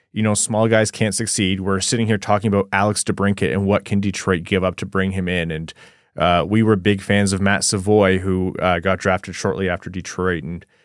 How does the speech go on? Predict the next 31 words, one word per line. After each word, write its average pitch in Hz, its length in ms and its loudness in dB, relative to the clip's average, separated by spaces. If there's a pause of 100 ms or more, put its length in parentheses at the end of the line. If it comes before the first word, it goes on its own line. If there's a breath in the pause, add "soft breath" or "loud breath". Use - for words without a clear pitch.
(160)
you 92 60 -12
know, 92 100 0
we've 95 200 0
been 107 180 4
big 113 240 2
proponents 104 420 0
for 92 140 -4
don't 98 280 0
pass 95 320 -2
up 98 140 0
on 87 180 -2
insane 85 520 -4
talent 90 420 -8
and 90 140 -6
skill 104 600 2 (920)
just 113 320 0
because 92 320 -4
they're 80 120 -4
tiny. - 400 -10 (640)
I 104 40 -10
think 107 180 0
in 98 80 2
a 90 60 0
different 101 420 0
draft 101 340 2
class 104 360 2
where 87 200 -4
there 85 200 -2
wasn't, 90 480 0
you 92 100 -6
know, 80 320 -2